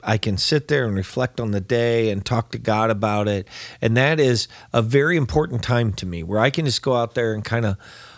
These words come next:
walk through. I, I love Sunday afternoons when I do it 'cause I think about Sunday morning. I think about my message. If I feel like I missed something, I might say, "God, I'm sorry. I think I dropped the ball in that part," or whatever,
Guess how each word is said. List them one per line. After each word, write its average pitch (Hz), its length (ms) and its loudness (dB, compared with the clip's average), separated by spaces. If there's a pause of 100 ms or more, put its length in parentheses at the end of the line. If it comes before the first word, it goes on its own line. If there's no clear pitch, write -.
(160)
walk 120 300 4
through. 127 180 2
I, 117 160 4 (120)
I 123 100 4
love 131 300 2
Sunday 139 360 0
afternoons 104 540 0
when 95 120 -6
I 87 100 -6
do 87 120 -8
it - 120 -10
'cause 104 160 -4
I 98 80 2
think 117 220 0
about 110 200 2
Sunday 110 240 -2
morning. 104 260 0
I 92 40 -2
think 123 160 -2
about 113 180 0
my 98 140 0
message. 107 580 0 (340)
If 120 140 2
I 123 80 4
feel 170 240 2
like 147 180 0
I 127 100 6
missed 123 340 2
something, 131 480 0
I 117 100 2
might 117 320 0 (140)
say, - 240 0
"God, 110 200 0
I'm 101 120 -2
sorry. 101 320 -2
I - 20 0
think 95 260 -4
I 95 80 -2
dropped 92 300 -4
the 95 60 -6
ball 87 240 -4
in 90 60 -2
that 90 180 -6
part," 92 260 -4
or 90 60 -4
whatever, 95 420 0